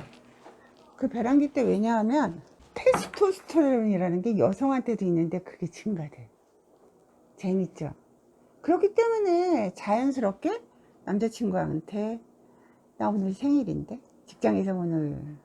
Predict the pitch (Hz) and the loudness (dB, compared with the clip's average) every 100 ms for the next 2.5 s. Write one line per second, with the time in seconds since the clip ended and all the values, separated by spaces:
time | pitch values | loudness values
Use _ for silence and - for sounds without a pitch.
0 | _ - 214 214 262 226 190 156 147 143 | _ -6 -4 -2 -4 -4 -4 -4 -8 -6
1 | 233 262 294 339 330 330 330 349 175 143 | 0 2 4 6 4 2 0 2 2 0
2 | 156 143 147 131 | -2 -4 -6 -16